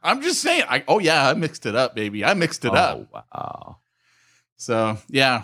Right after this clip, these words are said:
Speaker 1: we got the old sound effects machine back, and, uh, it's better than ever. In fact, a, a little message from our, our good friend Lance Ford for Hardcore Church Planting.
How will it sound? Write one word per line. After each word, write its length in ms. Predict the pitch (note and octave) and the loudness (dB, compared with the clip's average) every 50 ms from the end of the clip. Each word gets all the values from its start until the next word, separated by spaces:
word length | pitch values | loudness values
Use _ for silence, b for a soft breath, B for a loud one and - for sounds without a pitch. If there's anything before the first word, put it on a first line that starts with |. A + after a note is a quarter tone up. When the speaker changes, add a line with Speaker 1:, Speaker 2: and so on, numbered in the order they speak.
| - | -2
Speaker 1:
we 120 | - C3+ C3+ | -2 0 2
got 160 | D3+ D3 C#3+ | 2 0 2
the 100 | - D3 | 2 2
old 160 | C#3+ C#3+ C3+ - | 2 2 0 -2
sound 300 | - C#3+ C3+ C3+ C3 B2+ | -2 0 0 0 0 -2
effects 300 | - - C3+ B2 - - | -2 -2 -2 -2 -2 -4
machine 300 | B2 - - C#3 B2+ A#2+ | -8 -6 -4 -4 -4 -2
back, 340 | A2+ A#2+ A#2 A#2 A#2 - - - - | 0 0 0 0 -2 -4 -8 -12 -8
and, 360 | A#2 A2+ A2 A2 A2 A2 G#2 A#2 | -6 -4 -4 -4 -4 -2 -2 0
uh, 260 | A2 G#2+ G#2 G#2 G#2 - _ _ _ _ _ _ _ _ - | 0 0 0 -2 -4 -6 _ _ _ _ _ _ _ _ 2
it's 140 | D3+ D3 | 2 2
better 260 | - - D#3 D3 D3 C#3+ | 4 4 4 4 6 4
than 140 | C#3 C3 B2 | 2 4 2
ever. 300 | B2 B2 A2+ G#2+ G2+ G2+ | 2 2 0 -2 -6 -4
In 180 | - D3 D3 | -2 -2 -2
fact, 500 | D3 - E3+ G3 A3+ A3 E3 - - - - _ _ _ _ _ _ _ _ _ _ _ | 0 0 0 0 0 0 -4 -10 -14 -18 -18 _ _ _ _ _ _ _ _ _ _ _
a, 120 | - B3+ - - | -6 -6 -2 2
a 60 | A3+ A3+ | 2 6
little 200 | B3 A#3+ A3 F#3 | 6 6 8 8
message 400 | E3+ E3 D#3 - E3+ D3+ D3 - | 8 6 6 6 4 2 2 0
from 180 | - D#3+ D#3 | -2 0 2
our, 180 | D3+ C#3+ C#3 C#3 | 4 4 4 4
our 120 | - B2+ B2+ | 2 2 4
good 200 | B2+ C3+ B2+ C3 | 4 4 2 4
friend 280 | - D3 C3 B2+ B2 A#2+ | 2 2 2 4 4 4
Lance 280 | A#2+ B2 B2 A#2+ - | 4 4 4 4 2
Ford 300 | - - A#2 B2 C3+ C3+ - | -2 -2 -2 -2 -2 -2 -2
for 100 | B2+ A2+ | -2 2
Hardcore 380 | B2 A#2+ A#2+ A#2 - B2 A#2 A#2 | 2 2 2 0 -4 -6 -6 -4
Church 240 | - B2+ A#2+ - | -6 -8 -10 -8
Planting. 360 | - C3 A#2+ A2+ A#2 C#3 F3 | -10 -8 -8 -8 -8 -10 -12